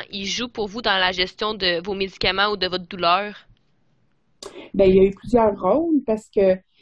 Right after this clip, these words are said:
Speaker 2: il était un moment donné, justement à cause de l'anxiété de l'addiction, que j'ai essayé d'arrêter l'oxycocène. Fait qu'eux autres essayaient de m'aider avec ça.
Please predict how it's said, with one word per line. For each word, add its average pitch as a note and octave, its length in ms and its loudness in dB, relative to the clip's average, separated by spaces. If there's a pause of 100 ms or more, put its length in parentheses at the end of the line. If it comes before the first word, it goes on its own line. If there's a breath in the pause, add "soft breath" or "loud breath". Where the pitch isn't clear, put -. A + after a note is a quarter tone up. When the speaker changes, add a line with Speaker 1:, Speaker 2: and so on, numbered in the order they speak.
(120)
Speaker 2:
il G3 120 2
était G3 140 2
un C#4 100 4
moment B3+ 300 2
donné, G#3 540 2 (100)
justement G#3+ 460 -2
à A3 60 -6
cause A3 280 2
de A3 60 -4
l'anxiété G3 640 0
de G#3 80 -4
l'addiction, G3 760 -2 (400)
que F#3 100 2
j'ai G3 140 2
essayé G#3 480 -2
d'arrêter F#3 540 0
l'oxycocène. - 680 -2 (1300)
Fait G3 120 0
qu'eux F#3+ 340 2
autres A3 240 2
essayaient F#3+ 440 0
de G3 80 -2
m'aider F3+ 380 2
avec E3 220 -6
ça. - 220 -4